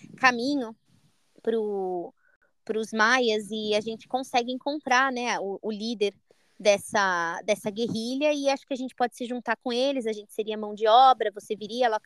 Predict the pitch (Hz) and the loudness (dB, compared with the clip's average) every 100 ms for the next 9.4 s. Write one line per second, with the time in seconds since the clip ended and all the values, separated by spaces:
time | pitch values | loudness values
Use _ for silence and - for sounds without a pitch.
0 | - 226 254 - 277 269 - 294 - 285 | 0 0 -2 -4 -6 -8 -14 -10 -8 -4
1 | 294 320 370 311 285 254 247 320 359 - | -2 2 2 2 0 -2 2 2 0 -4
2 | 180 - _ - - - 247 320 294 370 | -8 -10 _ -20 -8 -2 0 2 2 0
3 | - 320 277 294 277 - 285 294 269 - | 0 -2 0 -4 -4 -8 -6 -6 -6 0
4 | 262 285 269 233 320 247 233 - 277 - | 4 4 4 0 -4 -4 -8 -10 -16 -12
5 | - 277 320 330 320 311 320 294 - 359 | -4 -2 -2 -4 -6 -6 -6 -6 -6 -4
6 | 294 294 202 _ _ - 214 202 190 185 | -2 -4 -10 _ _ 2 6 6 4 0
7 | 185 185 269 269 - 302 - 285 339 381 | -2 0 4 4 2 -4 -2 0 4 2
8 | 302 - 220 233 269 349 359 285 311 - | 0 0 0 0 -4 -2 0 -2 -4 -8
9 | 240 247 - 508 | -10 -10 -2 4